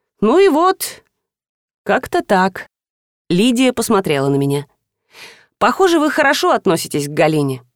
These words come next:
Я молча кивнула. «Расскажите Никите о том, чем занимается Эдуард», попросила Лида.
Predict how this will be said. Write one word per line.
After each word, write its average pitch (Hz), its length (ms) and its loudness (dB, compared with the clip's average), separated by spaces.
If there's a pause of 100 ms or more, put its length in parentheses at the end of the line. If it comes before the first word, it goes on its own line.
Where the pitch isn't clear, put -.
(320)
Я 262 240 0
молча 262 300 0
кивнула. 190 540 0 (1080)
«Расскажите 311 580 0
Никите 277 460 0
о 247 80 0
том, 370 300 2
чем 320 260 2
занимается 277 600 0
Эдуард», 262 520 0 (220)
попросила 208 520 0
Лида. 180 340 0